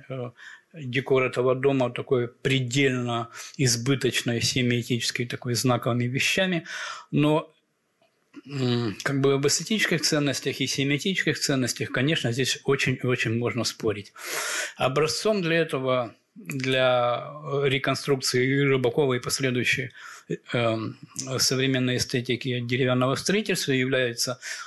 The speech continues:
э, северно-русский комплекс, в частности, архитектура, э,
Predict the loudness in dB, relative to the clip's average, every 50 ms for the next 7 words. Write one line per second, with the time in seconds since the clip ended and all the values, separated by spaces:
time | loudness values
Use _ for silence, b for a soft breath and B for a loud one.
0 | B B B _ _ _ _ -4 0 2 4 4 4 2 2 2 2 2 4 2
1 | 4 4 2 2 2 2 2 2 0 2 2 2 2 2 0 -2 -2 -2 0 0
2 | 0 0 0 -2 -4 -4 -2 -2 -2 -2 -2 -2 -4 -6 -8 -6 0 2 4 4
3 | 4 2 0 -6 _ _ _ _ _ _ -4 -2 0 2 2 0 0